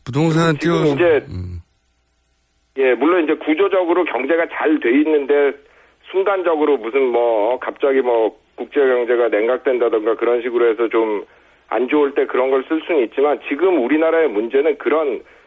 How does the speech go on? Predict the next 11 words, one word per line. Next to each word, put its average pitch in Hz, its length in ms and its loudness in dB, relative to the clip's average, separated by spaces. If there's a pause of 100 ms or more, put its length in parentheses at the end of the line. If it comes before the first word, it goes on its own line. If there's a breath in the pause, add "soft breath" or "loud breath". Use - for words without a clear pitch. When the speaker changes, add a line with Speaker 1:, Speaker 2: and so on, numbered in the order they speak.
(320 soft breath)
Speaker 2:
기본적인 175 640 0
체질이 208 320 2 (100)
잘 139 220 -2
돼 117 180 2
있는데 131 680 2 (140)
이 113 280 -6 (480 soft breath)
뭐야 113 220 0 (180)
밖에 151 300 -6
조건이 147 400 0
안 107 160 -4
좋아요. 135 260 2